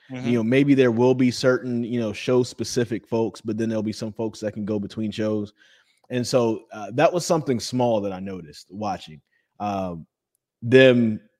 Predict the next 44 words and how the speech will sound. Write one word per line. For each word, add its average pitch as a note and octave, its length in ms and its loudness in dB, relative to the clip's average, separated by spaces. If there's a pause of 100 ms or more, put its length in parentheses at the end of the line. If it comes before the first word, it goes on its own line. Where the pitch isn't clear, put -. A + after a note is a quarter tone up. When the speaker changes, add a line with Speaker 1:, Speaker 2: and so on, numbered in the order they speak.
(240)
Speaker 2:
going B2+ 300 2
from A#2 160 -4
the A2 60 -4
red A2+ 220 0
ropes A2 280 -2
to - 80 -10
the G#2 80 -4
white G#2 240 -4
ropes, G2 240 -12
which B2 180 -10
lets C#3+ 240 2
me C#3 80 -2
know B2 220 2
that G#2 160 -4
they're A2 100 -4
probably A2 320 -4
gonna G#2 180 -6
have G2 380 -8
a E2+ 60 -10
little G#2+ 180 -6
bit G2 140 -8
more G2+ 180 -6
movement F#2+ 460 -8
coming F#2+ 200 -10
up E2+ 140 -12
here E2 140 -12
soon. E2 320 -16
So, E2 340 -12 (480)
um, G2+ 500 2
but C3 160 4
it C#3 60 8
was B2+ 140 0
a, B2 160 2
it - 40 -2
was B2+ 120 0
a A#2+ 40 -2
great B2+ 240 2
show. C3 200 4
Had C3 160 4
a A#2+ 40 -2
chance B2+ 260 0
to A2+ 60 -10
see, B2 360 2
it G#2+ 100 -4